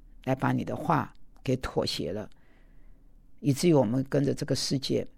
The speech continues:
主啊，因为你说福音的道在我们心里不是没有根的，不是像飞鸟来啄走的，不是像日头晒就枯干了，不是遭遇到世界逼迫患难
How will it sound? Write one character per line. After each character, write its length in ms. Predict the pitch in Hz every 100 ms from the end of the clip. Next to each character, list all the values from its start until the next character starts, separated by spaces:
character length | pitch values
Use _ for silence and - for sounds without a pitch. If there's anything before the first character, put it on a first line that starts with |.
| - - - - - - - - -
主 140 | 151
啊， 220 | 156 147
因 100 | 160
为 80 | 160
你 140 | 139
说 260 | 131 165 160
福 220 | - 147
音 200 | 151 156
的 140 | 156 147
道 480 | - 160 127 110 -
在 160 | 165 143
我 80 | 127
们 180 | 127
心 380 | 127 - 156 147
里 160 | 135 - - - - - - - - - -
不 160 | 156 160
是 120 | 175
没 200 | 151 147
有 100 | 131
根 340 | - 143 143
的， 220 | 143 117 - - - - -
不 80 | 151
是 160 | 170
像 240 | 151 156 135
飞 240 | - 156
鸟 200 | 147 120
来 160 | 113 113
啄 300 | - 120 127
走 200 | 127 78
的， 300 | 117 107 - - - - -
不 100 | -
是 140 | 170 160
像 240 | 175 151
日 160 | 151 147
头 180 | - 131
晒 320 | - 151 139
就 100 | 143
枯 200 | - 160
干 240 | 160 143
了， 220 | 147 123 - - - - -
不 120 | 160
是 140 | 170
遭 240 | 160 175 165
遇 60 |
到 180 | 165 147
世 260 | - 170 156
界 320 | 165 147 123 - -
逼 180 | 165 160
迫 180 | 185
患 300 | 156 185 156
难 240 | 160 135